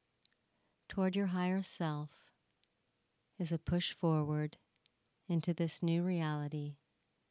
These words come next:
that you're about to create. And see yourself on that screen with all the strength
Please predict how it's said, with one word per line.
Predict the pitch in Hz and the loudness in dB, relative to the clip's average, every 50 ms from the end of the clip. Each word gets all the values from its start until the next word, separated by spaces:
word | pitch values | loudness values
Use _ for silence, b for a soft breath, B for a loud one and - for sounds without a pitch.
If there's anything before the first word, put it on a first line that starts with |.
| _ _ _ _ _ _ _ - | _ _ _ _ _ _ _ -12
that | 175 - - | -6 -4 -2
you're | 175 170 | 0 0
about | 165 156 160 151 151 - | 0 2 0 -2 -2 -4
to | - 160 | -8 -12
create. | - - 165 156 156 160 165 156 170 _ - - _ _ _ _ _ _ _ _ _ _ _ _ _ _ _ _ _ _ _ _ _ _ _ _ _ _ _ _ _ _ _ _ _ _ _ _ _ _ _ _ _ _ _ _ _ _ _ _ _ _ _ - _ _ _ _ _ _ _ _ _ _ _ _ _ _ _ _ _ _ _ _ _ _ _ _ _ _ _ _ _ _ _ _ _ - | -10 -6 -4 -2 -2 -2 -2 -4 -6 _ -20 -20 _ _ _ _ _ _ _ _ _ _ _ _ _ _ _ _ _ _ _ _ _ _ _ _ _ _ _ _ _ _ _ _ _ _ _ _ _ _ _ _ _ _ _ _ _ _ _ _ _ _ _ -20 _ _ _ _ _ _ _ _ _ _ _ _ _ _ _ _ _ _ _ _ _ _ _ _ _ _ _ _ _ _ _ _ _ -6
And | 196 175 160 | -4 -2 0
see | - - 185 | 0 0 0
yourself | 175 180 185 185 - - - 170 165 165 170 170 - - - - _ _ _ _ _ _ _ _ _ _ _ _ _ _ _ _ _ _ _ _ - | 0 0 0 2 2 2 2 0 -2 -2 -4 -6 -10 -16 -20 -20 _ _ _ _ _ _ _ _ _ _ _ _ _ _ _ _ _ _ _ _ -6
on | 175 175 175 175 | -4 -2 0 0
that | 175 180 185 185 | 0 0 -2 -2
screen | - - - - 165 156 151 147 147 147 143 147 147 147 143 _ _ _ _ _ _ _ _ _ _ _ _ _ _ _ _ _ _ _ _ _ _ _ _ _ _ - | -4 -4 -4 -4 -4 -2 -2 -2 -2 -2 -4 -4 -6 -10 -12 _ _ _ _ _ _ _ _ _ _ _ _ _ _ _ _ _ _ _ _ _ _ _ _ _ _ -8
with | - 170 - 180 | -6 -6 -2 0
all | 165 160 160 | 0 0 0
the | - 156 | 0 -2
strength | - - - - 175 170 165 165 175 180 - | -2 -2 -2 -2 -2 0 0 0 -2 -2 -6